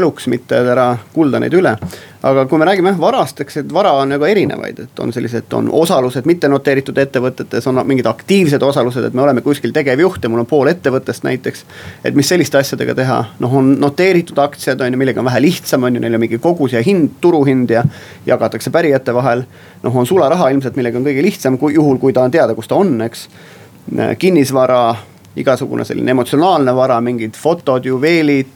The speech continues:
mis iganes siuksed asjad, on ju. Noh, siis kas üldse teatakse, et mis vara on olemas? Ja, ja siis, et, et aga mis on selle vara vastas, need kohustused? Et sa võtad testamendiga selle vara vastu, mis iganes ta on.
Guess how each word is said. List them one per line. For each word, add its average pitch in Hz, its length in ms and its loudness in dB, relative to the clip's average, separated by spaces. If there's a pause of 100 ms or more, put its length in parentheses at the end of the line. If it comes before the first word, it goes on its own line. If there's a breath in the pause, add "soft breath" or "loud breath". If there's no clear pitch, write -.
(120)
mis 127 160 0
iganes 131 260 0
siuksed 139 300 -2
asjad, 127 340 -2
on 120 220 -2
ju. 127 60 -4 (840 loud breath)
Noh, 127 140 2
siis 151 160 2
kas 143 160 0
üldse - 180 0
teatakse, 185 480 -2
et 131 80 -4
mis 131 160 -2
vara 120 240 2
on 113 140 0
olemas? 92 320 -4 (880 loud breath)
Ja, 127 260 4
ja 123 240 2
siis, 160 220 2
et, - 240 -4
et 131 180 0
aga 139 160 2
mis 170 160 0
on 131 60 -4
selle 143 100 2
vara 156 220 2
vastas, 170 340 0
need 120 140 -8
kohustused? 139 580 -4 (160)
Et - 80 -14
sa - 80 -8
võtad 139 220 -2
testamendiga 147 560 0
selle 135 160 0
vara 156 180 2
vastu, 196 400 -2
mis 127 160 -6
iganes 127 300 0
ta 139 100 2
on. 120 200 0